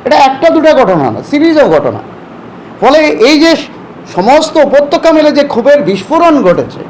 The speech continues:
তার ফলে রাজ্য সরকার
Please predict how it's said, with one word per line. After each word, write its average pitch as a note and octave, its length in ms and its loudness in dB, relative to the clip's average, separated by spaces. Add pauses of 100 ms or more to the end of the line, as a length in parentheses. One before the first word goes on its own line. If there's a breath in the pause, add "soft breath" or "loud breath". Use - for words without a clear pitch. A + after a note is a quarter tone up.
(880)
তার C4 360 2
ফলে D4 300 2
রাজ্য G#3+ 300 0
সরকার A3+ 440 0